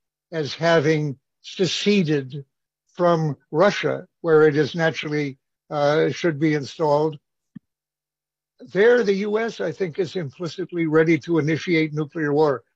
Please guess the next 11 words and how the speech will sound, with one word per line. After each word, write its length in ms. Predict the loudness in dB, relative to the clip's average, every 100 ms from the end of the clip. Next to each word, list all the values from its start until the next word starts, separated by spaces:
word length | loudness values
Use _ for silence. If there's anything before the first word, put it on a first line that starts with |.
| -10
having 280 | -6 -4 -2
rejected 600 | -2 -2 0 -2 -2 -8
the 100 | -4
notion 520 | -2 0 -2 -4 -8 -6
of 360 | -2 -2 -2 _ _ _ -10
no 400 | 0 2 2 -2 _
first 480 | -12 -10 -10 -12
use, 520 | -4 0 0 -4 -16 _ _ _ _ -6
which 220 | -4 2
I 140 | 2
think 320 | 4 2 0